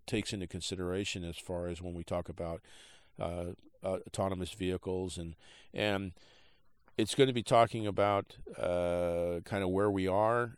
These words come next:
and what the sensor systems have to be capable of doing. So, uh, real quick commercial. Uh, I, I do certainly, uh, would appreciate if you wanna subscribe to the podcast. You can do that by going to podbean dot com,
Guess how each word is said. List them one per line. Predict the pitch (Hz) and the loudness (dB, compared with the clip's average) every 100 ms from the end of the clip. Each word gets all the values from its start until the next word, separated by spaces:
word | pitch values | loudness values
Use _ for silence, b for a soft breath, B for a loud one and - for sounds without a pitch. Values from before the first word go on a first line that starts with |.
| - | -8
and | 90 92 92 | -6 -4 -2
what | 92 101 | 0 0
the | - 95 | 0 -2
sensor | - 107 98 95 | 0 -2 -2 -4
systems | - 104 - 90 | -4 -4 -4 -4
have | 98 92 | -4 -4
to | - | -6
be | 90 | -8
capable | - 95 90 90 90 | -4 -6 -4 -4 -2
of | 78 76 | -4 -2
doing. | 98 90 73 80 - | 0 -2 -6 -12 -16
So, | - 82 73 - - B B B B B B B - | -12 -8 -8 -10 -16 B B B B B B B 6
uh, | 107 107 | 8 8
real | - 143 | 8 6
quick | - 160 | 8 2
commercial. | - 131 135 - 151 147 143 | 2 2 2 4 2 2 -2
Uh, | - 98 95 98 | -2 0 0 -4
I, | - - 90 - - 82 - - | -6 -6 -6 -8 -14 -14 -12 -4
I | 101 | -2
do | 107 110 117 120 120 113 - | 0 2 2 2 -2 -6 -10
certainly, | - 113 - 110 104 101 | -2 -2 -2 -2 2 2
uh, | 92 92 90 90 - 95 | 2 2 0 -4 -6 -4
would | 92 | -4
appreciate | - 117 - 107 107 | -2 -2 0 2 2
if | 98 - | 2 0
you | 95 | 0
wanna | 98 | 0
subscribe | 92 - - - 98 113 | -2 -4 -4 0 2 2
to | 113 | 0
the | 107 | -2
podcast. | - 110 110 - 113 113 113 - | 0 2 2 0 0 0 -4 -6
You | 98 90 | -6 -4
can | 95 | -4
do | 98 101 | 0 2
that | 104 101 | 2 2
by | 98 87 | 0 0
going | 92 95 92 | 0 -2 -4
to | - 82 | -6 -8
podbean | - 92 95 82 95 92 85 | -2 0 0 -2 -4 -4 0
dot | 92 90 | 0 0
com, | - 113 120 123 | -4 -4 -2 -2